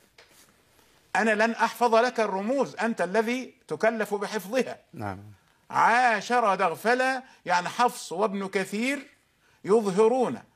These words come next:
Speaker 1: يقول: "اتخذتم"، والباقون يقرؤونها بالإدغام،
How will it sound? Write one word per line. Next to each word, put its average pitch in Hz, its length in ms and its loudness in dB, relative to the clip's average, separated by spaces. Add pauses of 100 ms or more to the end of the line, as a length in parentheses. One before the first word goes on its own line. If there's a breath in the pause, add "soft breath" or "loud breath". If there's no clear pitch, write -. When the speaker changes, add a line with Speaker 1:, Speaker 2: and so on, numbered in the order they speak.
(160)
Speaker 1:
يقول: 202 440 2
"اتخذتم"، 208 1300 0 (1800 soft breath)
والباقون 262 840 2
يقرؤونها 202 1200 0 (100)
بالإدغام، 139 1700 -2